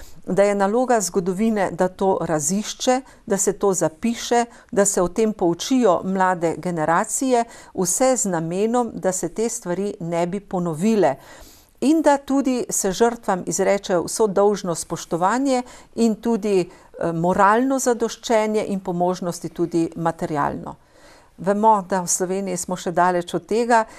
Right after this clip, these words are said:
Istočasno, ko je o tem razpravljal Evropski parlament, eh, aprila leta dva tisoč devet, ko smo sprejeli to resolucijo, imela sem pač priložnost,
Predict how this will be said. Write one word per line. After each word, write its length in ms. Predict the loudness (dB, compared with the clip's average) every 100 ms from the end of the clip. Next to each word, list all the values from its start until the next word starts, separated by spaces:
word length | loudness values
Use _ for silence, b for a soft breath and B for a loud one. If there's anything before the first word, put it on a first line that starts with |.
| B B
Istočasno, 920 | 2 2 4 0 2 4 4 2 -2 -4 2
ko 140 | 4 4 4
je 80 | 0
o 80 |
tem 280 | 0 -2 0
razpravljal 580 | -2 -4 0 2 2 2
Evropski 420 | 0 -2 -4 -6
parlament, 640 | -4 -2 -2 0 0 -2 -4
eh, 480 | -20 -20 -10 -6
aprila 520 | -4 -4 -2 -2 2 2
leta 260 | 2 -2
dva 200 | 0 0 0
tisoč 380 | -4 -6 -6 -2
devet, 400 | 0 2 0 -2
ko 140 | -10
smo 180 | -8 -8
sprejeli 480 | -6 -4 -2 -2 -4
to 160 | -4
resolucijo, 840 | -4 -4 -4 -4 -4 -6 0 2 2
imela 300 | -2 -2 -2
sem 300 | 0 -2 -4
pač 260 | -4 -6 -6
priložnost, 760 | -6 -2 0 0 -2 -4 -4